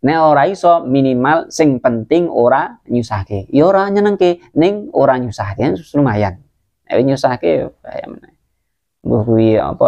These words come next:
jenengane? Eh, oh,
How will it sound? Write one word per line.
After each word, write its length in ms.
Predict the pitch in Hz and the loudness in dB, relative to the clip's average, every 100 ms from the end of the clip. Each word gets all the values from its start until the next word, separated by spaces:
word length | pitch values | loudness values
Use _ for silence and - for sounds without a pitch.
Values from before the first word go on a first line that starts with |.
| 143 | 0
jenengane? 560 | - 107 107 110 165 190 _ _ _ _ _ _ _ _ _ _ _ _ _ _ _ _ _ _ - | -2 -2 0 -2 -4 -10 _ _ _ _ _ _ _ _ _ _ _ _ _ _ _ _ _ _ -4
Eh, 260 | 117 117 117 113 110 120 117 - _ 117 _ _ 120 - - 98 - 101 | 0 0 -2 -8 -14 -16 -20 -20 _ -20 _ _ -16 -16 -16 -16 -14 -2
oh, 100 | 143 | 2